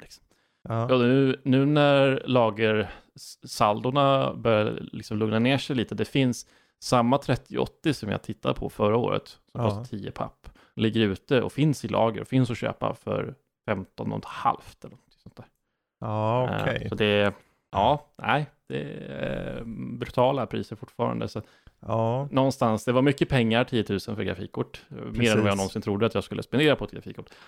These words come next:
Speaker 1: Men någonstans i den situationen vi är och har varit i så känner jag mig helt okej med det köpet faktiskt. Ja.
Speaker 2: Ja,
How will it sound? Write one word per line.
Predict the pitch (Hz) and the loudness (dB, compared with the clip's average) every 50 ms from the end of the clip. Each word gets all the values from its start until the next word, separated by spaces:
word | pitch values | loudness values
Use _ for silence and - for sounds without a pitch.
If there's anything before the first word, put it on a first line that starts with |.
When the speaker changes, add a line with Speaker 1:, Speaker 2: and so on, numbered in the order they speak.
| - - _ | -20 -20 _
Speaker 1:
Men | - 120 123 123 120 120 117 | -4 0 2 2 4 4 4
någonstans | 120 127 131 120 - - 110 98 - - - - - - - - | 4 2 2 0 0 -4 -4 -4 -4 -6 -8 -8 -10 -10 -12 -14
i | - 131 | -10 -4
den | 107 107 101 | -2 -2 0
situationen | 101 117 101 104 95 104 101 98 95 98 | 0 -2 -2 0 0 0 0 0 0 0
vi | 98 98 98 - | 0 0 0 0
är | - 104 101 98 92 95 | 2 2 2 2 2 0
och | 98 | 0
har | 92 | -2
varit | 98 98 98 101 98 - | -2 0 -2 -2 -2 -6
i | - 101 | -10 -12
så | - - - 107 104 98 - - - - - - - _ _ _ | -12 -12 -8 -6 -4 -4 -4 -6 -8 -10 -14 -18 -20 _ _ _
känner | - - - 117 110 117 | -12 -6 -2 -2 0 0
jag | 110 101 101 98 | 0 -2 -2 -4
mig | 104 107 104 | -6 -8 -8
helt | 104 104 104 104 - _ _ _ _ | -6 -6 -8 -8 -10 _ _ _ _
okej | - - - - - - 131 127 104 101 - - | -20 -20 -20 -18 -10 -4 -2 -2 -2 -4 -6 -10
med | 71 73 - 135 - | -12 -12 -14 -14 -14
det | - - - | -14 -16 -14
köpet | - - - - _ - - - | -16 -18 -18 -18 _ -20 -20 -20
faktiskt. | _ - - _ _ - - _ _ _ _ _ | _ -20 -20 _ _ -20 -20 _ _ _ _ _
Ja. | - 127 | -6 0
Speaker 2:
Ja, | 131 135 135 135 135 131 131 127 120 | 2 4 4 4 4 4 4 2 0